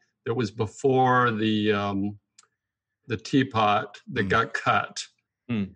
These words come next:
Speaker 1: And I think that they were having some conversation. Of course, you know, here's the whole business about, um, he reads F. Scott Fitzgerald and can quote from him. Um,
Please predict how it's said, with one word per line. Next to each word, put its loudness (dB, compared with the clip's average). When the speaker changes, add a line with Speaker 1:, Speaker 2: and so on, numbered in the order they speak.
Speaker 1:
And 2
I 0
think 0
that 2
they 0
were 0
having 0
some 2
conversation. -2
Of -10
course, -4
you -2
know, -2
here's -6
the -12
whole -6
business -6
about, -8
um, -6
he -6
reads -4
F. -8
Scott -10
Fitzgerald -4
and -6
can -10
quote -8
from -6
him. -10
Um, 2